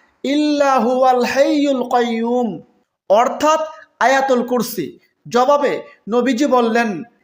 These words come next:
"হে আবুল মুনজির, তোমার এই জ্ঞানের জন্য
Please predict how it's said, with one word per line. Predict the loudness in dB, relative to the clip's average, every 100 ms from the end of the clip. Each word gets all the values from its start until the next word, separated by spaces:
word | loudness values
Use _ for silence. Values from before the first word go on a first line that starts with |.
| -6
"হে | 0
আবুল | 2 2 2 0
মুনজির, | 0 -2 -2 -2 -4 -10 _ _ -4
তোমার | 0 2 2 0 -4 -14 -4
এই | 2 2 2 0
জ্ঞানের | 2 2 2 2
জন্য | 2 2 0 -4 -6